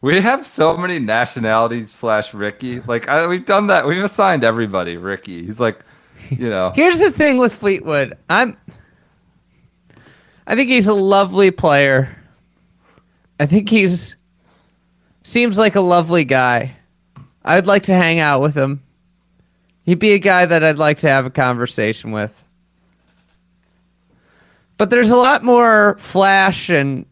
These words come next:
Speaker 2: and commentary and reverence and, you know,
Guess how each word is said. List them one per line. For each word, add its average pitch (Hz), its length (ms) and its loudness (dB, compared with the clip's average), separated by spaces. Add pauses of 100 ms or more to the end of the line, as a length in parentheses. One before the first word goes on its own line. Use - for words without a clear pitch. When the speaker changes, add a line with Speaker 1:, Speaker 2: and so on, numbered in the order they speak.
Speaker 2:
and 135 460 -4 (260)
commentary 180 1040 0
and 131 360 -4 (340)
reverence 180 720 0
and, 123 420 -2 (1000)
you 139 120 -6
know, 139 200 2